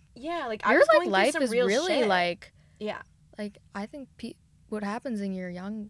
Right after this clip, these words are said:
Speaker 2: years,
Speaker 1: It
Speaker 2: like,
Speaker 1: shapes who you
Speaker 2: really
Speaker 1: are.
Speaker 2: shapes you.
Speaker 1: Oh, it shapes all of your fears. There's
Speaker 2: Mm-hmm.
Speaker 1: so much psychology around it. That's also why I like s-, reading books on psychology so much. It's
Speaker 2: Yeah.
Speaker 1: like, 'cause I feel like I struggled with it really young.
Speaker 2: And you just wanna understand it.
Speaker 1: Yeah.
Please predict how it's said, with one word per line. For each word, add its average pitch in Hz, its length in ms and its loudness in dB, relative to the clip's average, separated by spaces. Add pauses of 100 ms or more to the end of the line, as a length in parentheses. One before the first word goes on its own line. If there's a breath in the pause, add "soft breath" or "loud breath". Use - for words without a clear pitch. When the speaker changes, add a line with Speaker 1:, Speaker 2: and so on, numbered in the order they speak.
Speaker 2:
years, 190 420 -10
Speaker 1:
It 214 40 -6
Speaker 2:
like, 190 80 -6
Speaker 1:
shapes 202 300 -6
who 185 80 -10
you 180 80 -6
Speaker 2:
really 262 160 -2
Speaker 1:
are. 226 40 -6
Speaker 2:
shapes 214 340 -10
you. - 120 -12
Speaker 1:
Oh, 226 160 0
it 185 120 -8
shapes - 280 -8
all 202 200 -2
of 196 80 -12
your 196 120 -10
fears. 190 640 -6
There's 202 100 -2 (200)
Speaker 2:
Mm-hmm. 339 40 -8
Speaker 1:
so 254 100 -8
much 220 160 -10
psychology 180 480 -8 (120)
around 185 320 -8
it. - 40 -12
That's 226 160 -6
also 285 220 -6
why 185 240 -8
I 190 40 -8
like 185 260 -12 (140)
s-, - 200 -20
reading 170 300 -12
books 143 220 -18
on - 100 -18
psychology - 440 -18
so - 120 -20
much. - 160 -20
It's - 80 -10
Speaker 2:
Yeah. 202 100 -6 (100)
Speaker 1:
like, 220 100 -14
'cause 196 120 -14
I 190 60 -10
feel 196 140 -12
like 196 100 -10
I 190 40 -10
struggled 175 400 -16
with 175 160 -18
it 151 300 -14
really 185 260 -12
young. - 180 -16
Speaker 2:
And 202 140 -6
you 190 40 -10
just 196 180 -10
wanna 113 260 -14 (160)
understand 233 520 -16
it. - 80 -20
Speaker 1:
Yeah. 247 320 -6